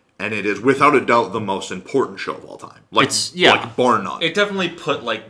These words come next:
Speaker 2: the series on, on the map. And
Speaker 1: It
Speaker 2: then
Speaker 1: ended,
Speaker 2: series
Speaker 1: it
Speaker 2: started
Speaker 1: ended
Speaker 2: to
Speaker 1: a war in Ireland.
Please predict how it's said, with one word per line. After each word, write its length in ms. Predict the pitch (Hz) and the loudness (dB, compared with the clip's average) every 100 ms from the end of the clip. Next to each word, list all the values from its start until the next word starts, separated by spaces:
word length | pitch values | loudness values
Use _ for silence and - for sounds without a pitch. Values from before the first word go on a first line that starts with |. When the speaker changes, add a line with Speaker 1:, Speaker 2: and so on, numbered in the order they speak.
| _ | _
Speaker 2:
the 300 | 123 104 110 | -20 -6 -4
series 920 | 101 - 110 104 98 92 87 - - - | 0 0 0 -6 -8 -10 -12 -14 -16 -6
on, 260 | 98 92 - | -4 -4 -4
on 200 | 98 90 | -4 -4
the 80 | 87 | -10
map. 380 | 90 90 78 98 | -12 -12 -10 4
And 80 | |
Speaker 1:
It 80 | 156 | 6
Speaker 2:
then 120 | 190 147 | 6 2
Speaker 1:
ended, 300 | 196 262 247 | -2 0 0
Speaker 2:
series 520 | 123 131 131 120 131 | 0 0 -2 0 2
Speaker 1:
it 60 | |
Speaker 2:
started 180 | 147 110 | 2 2
Speaker 1:
ended 220 | 151 214 | 2 2
Speaker 2:
to 140 | 214 196 | 2 0
Speaker 1:
a 60 | |
war 520 | 120 95 101 107 131 127 | -4 -6 -4 0 0 0
in 240 | 107 107 - | -6 -8 -8
Ireland. 640 | 85 82 90 90 85 | -6 -4 -4 -6 -12